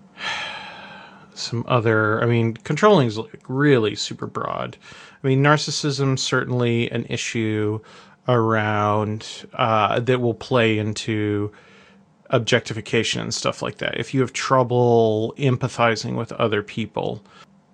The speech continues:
D S is going to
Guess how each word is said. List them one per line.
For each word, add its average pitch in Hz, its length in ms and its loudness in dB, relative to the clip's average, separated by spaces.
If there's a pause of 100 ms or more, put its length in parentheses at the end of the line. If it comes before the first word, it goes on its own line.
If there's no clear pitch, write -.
(340)
D 139 260 4
S - 420 0
is 120 300 0
going 120 320 0
to 110 760 -2